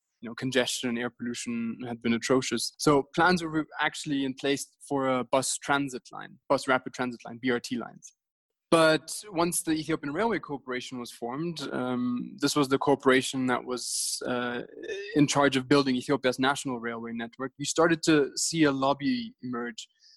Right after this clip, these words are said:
that was arguing that the B R T was a stepping stone to a metro-like system anyways, and so why not jump straight into the deep end? So quite, quite an ambitious project to build a complex electrified, uh, urban, uh, rail system, uh,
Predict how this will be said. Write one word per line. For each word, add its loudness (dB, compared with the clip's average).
that 2
was 0
arguing 2
that -4
the -4
B -2
R 4
T -6
was -2
a 0
stepping 0
stone -8
to -10
a -4
metro-like -2
system -10
anyways, -4
and -20
so -12
why 2
not -2
jump 0
straight 0
into -8
the -4
deep -4
end? -14
So 2
quite, 4
quite 4
an 0
ambitious -2
project -4
to -6
build 0
a -2
complex -2
electrified, 0
uh, -12
urban, 2
uh, -16
rail 4
system, -10
uh, 2